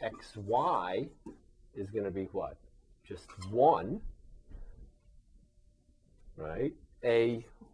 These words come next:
Y Y is going to be what? Right? It's gonna be sixteen Y to the negative three, or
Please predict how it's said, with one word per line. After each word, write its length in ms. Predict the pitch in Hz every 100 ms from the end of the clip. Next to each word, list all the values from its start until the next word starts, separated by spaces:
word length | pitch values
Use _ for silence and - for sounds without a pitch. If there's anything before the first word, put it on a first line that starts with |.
| - -
Y 440 | 98 110 147 196
Y 580 | 208 104 82 76 - 202 - - - - - - - -
is 140 | 107 95
going 320 | 107 98 98
to 140 | 101
be 160 | 90 95
what? 340 | 90 87 76 - - - - _ _ _ - - - - - - - - - _ _ - _ _ _ _ - - _ 95
Right? 260 | 98 139 -
It's 120 | 110
gonna 160 | - 107
be 160 | 95 90 - -
sixteen 1000 | 160 160 - - - 143 123 117 160 214 _ _ - - _ _ _ _
Y 600 | 95 98 113 143 175 214 202 -
to 100 | 104
the 180 | 101
negative 500 | 95 92 85 87 87 80 - _ _ - -
three, 480 | 98 82 78 82 - -
or 280 | 98 92